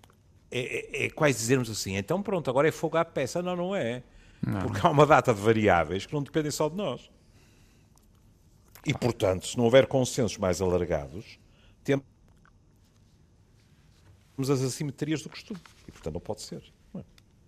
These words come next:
Speaker 1: Desde logo na área da saúde, e porque eu assumi o, o roubo descarado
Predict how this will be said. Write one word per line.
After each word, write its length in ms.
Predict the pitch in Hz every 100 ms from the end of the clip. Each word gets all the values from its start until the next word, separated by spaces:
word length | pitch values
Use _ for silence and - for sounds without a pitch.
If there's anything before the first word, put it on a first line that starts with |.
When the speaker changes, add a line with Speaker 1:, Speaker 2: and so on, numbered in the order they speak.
| _ _ _ _
Speaker 1:
Desde 280 | 123 190 -
logo 220 | 151 120
na 80 | 113
área 180 | 120 110
da 100 | 101
saúde, 400 | - 107 78 87
e 20 |
porque 380 | - - - 71 - - -
eu 140 | 87 92
assumi 460 | - - 87 78 - - _ _
o, 240 | 87 78 73
o 120 | - 85
roubo 960 | 78 85 95 101 73 73 - - 73
descarado 680 | - - - 87 80 71 65